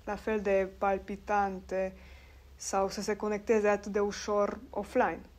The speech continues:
O echipă de cineaști, și prin ei și noi spectatorii, intră în comunitatea online al unui joc video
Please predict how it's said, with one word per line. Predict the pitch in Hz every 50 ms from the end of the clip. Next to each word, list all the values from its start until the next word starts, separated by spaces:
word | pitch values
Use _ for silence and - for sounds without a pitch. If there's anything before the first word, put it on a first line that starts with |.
| - - - - - - - - - - - - -
O | - 220
echipă | 214 214 220 302 294 - 294
de | 226 220
cineaști, | 214 - - - 220 202 196 190 185 185 208 220 - - - - - - - -
și | - - 226
prin | 214 - - 214 220 220
ei | 220 233 226 226
și | 220 - - 240 240
noi | 240 233 226 226
spectatorii, | 226 - 220 202 - - 208 190 196 - 185 175 175 190 233 254 262 269 269 -
intră | 262 294 302 294 302 294
în | 277
comunitatea | 254 262 233 226 226 226 220 220 254 262 269 262 - 262 240 220
online | 208 202 196 190 185 185 190 208 233 254 262 269 262 262 -
al | - 226 226
unui | 226 226 226 226
joc | 214 247 247 240 247
video | - - 220 202 185 214 220 254 277 294 302